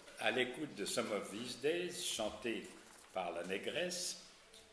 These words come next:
le fragile mais bel espoir que constitue l'œuvre d'art comme moyen d'échapper à la con-,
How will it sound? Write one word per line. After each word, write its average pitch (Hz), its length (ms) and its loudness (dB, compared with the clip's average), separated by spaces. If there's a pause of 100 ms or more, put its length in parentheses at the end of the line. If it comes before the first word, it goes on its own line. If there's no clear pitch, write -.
(320)
le 101 100 2
fragile 135 760 4
mais 95 200 2
bel 135 280 4
espoir 123 720 2
que 113 60 -6
constitue 104 640 -4
l'œuvre 98 340 0
d'art 101 300 0
comme 90 180 -4
moyen 98 300 -2
d'échapper 92 540 -2
à 85 40 -4
la 82 100 -6
con-, 92 220 -10